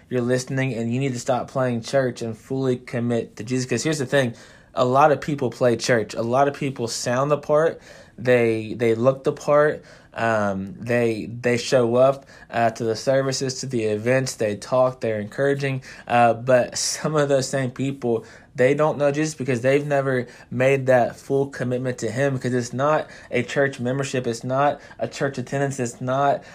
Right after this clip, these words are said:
uh, being a part of every event, being a part of every ministry. It's not,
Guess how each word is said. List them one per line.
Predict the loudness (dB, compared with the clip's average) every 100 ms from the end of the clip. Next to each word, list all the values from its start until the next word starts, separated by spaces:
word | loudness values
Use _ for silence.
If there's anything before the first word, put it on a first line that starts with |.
| -2
uh, | 2 4
being | 2 -2 -2
a |
part | 0 2 4
of | 4
every | 2 2 0 -2
event, | -2 -4 -4
being | -4 -4
a | -4
part | -2 -2
of |
every | -2 -2
ministry. | -2 -4 -4 -4
It's | -4 -6
not, | -4 0 0